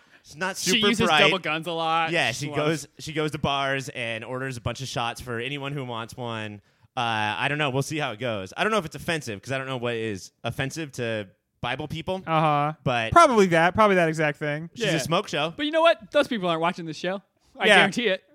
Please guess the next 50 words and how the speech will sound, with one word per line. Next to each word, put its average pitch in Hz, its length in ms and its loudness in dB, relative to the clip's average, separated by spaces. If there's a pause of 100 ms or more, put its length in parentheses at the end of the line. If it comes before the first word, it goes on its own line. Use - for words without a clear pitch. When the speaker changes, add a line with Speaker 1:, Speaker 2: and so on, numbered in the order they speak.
(220)
Speaker 1:
Yeah, 233 160 4
if 220 180 8
you 285 200 6
are 226 220 12
a 208 60 8
Bible 196 260 10
person 170 400 0
and 156 140 -2
you've, 170 140 0
like, 165 160 2
tuned 190 260 2
into 175 380 0
Lucifer 165 600 2
on 151 240 0
Netflix, 151 520 0
you've 185 80 -2
gone 202 160 8
out 190 240 8
of 180 60 2
your 175 120 4
way 165 240 6
to 151 60 4
Speaker 3:
But 151 100 8
Speaker 1:
watch 156 220 4
this. 302 280 6
Speaker 3:
this - 20 0 (140)
is, - 120 -14
this 466 240 4
is 175 100 -4
a 160 80 -2
bridge 170 480 -4
too 190 220 -4
far. 151 360 0
Speaker 1:
<laughs> 269 520 4 (140)
The 208 60 2
Speaker 3:
I 190 60 4
was 330 60 6
Speaker 1:
sanctity 262 500 6
of 196 80 4
Eve. 247 600 2 (240)
Speaker 3:
I 320 180 2
was 220 160 -2
fine 240 400 6
with 185 160 0
the 185 80 -2
devils 170 480 2
fighting 165 420 2
crime, 151 420 2
but 160 120 -6
now, 269 460 6